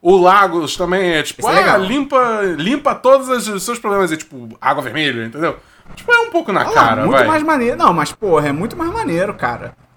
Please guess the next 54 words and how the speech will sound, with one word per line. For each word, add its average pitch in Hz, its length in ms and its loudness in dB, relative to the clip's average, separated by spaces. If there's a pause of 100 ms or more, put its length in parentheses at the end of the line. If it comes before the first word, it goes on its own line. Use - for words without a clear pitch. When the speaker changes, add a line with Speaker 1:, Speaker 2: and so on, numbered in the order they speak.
Speaker 2:
Tem 214 180 -4
um 294 60 -4
subtexto 190 680 -2
ali. 143 140 -4 (180)
Tem, 302 180 2
aí 240 160 2
isso - 160 -10
tá, 254 200 0
tem 240 280 2
um, 294 40 -2
um, 226 420 -8
um 196 40 -4
subtexto. 202 520 -6
Não 185 120 -2
é 254 140 0
literalmente 220 760 -4
a 175 80 -4
fala 220 320 2
do 208 80 -2
comercial, 196 580 -2 (140)
"Você 131 280 -4
pode - 240 -4
escolher 202 320 -2
sua 330 240 -4
realidade." 302 720 -2
Tipo, 143 240 -14 (360)
pô, 214 400 -6 (280)
vai 294 180 -6
se - 200 -14
fuder, 175 340 -2
tá 143 80 -10
ligado? 131 340 -4
É, 127 160 -6 (140)
e 170 60 -6
ela 180 100 -2
tem 214 100 -4
uma 247 100 -4
entonação, 220 600 -2
ah, 151 360 -2
não 120 120 -6
gostei, 117 220 -6
Dabu. 123 240 -8 (280)
E 190 40 -4
aí 196 80 0
tem 214 140 0
esse 220 100 -8
negócio 196 300 -6
de 165 40 -4
Nexus, 160 440 -6
né? 139 220 -4 (300)
Que - 60 -14
eu 143 40 -10
peguei 160 260 -2
aqui, 160 280 -6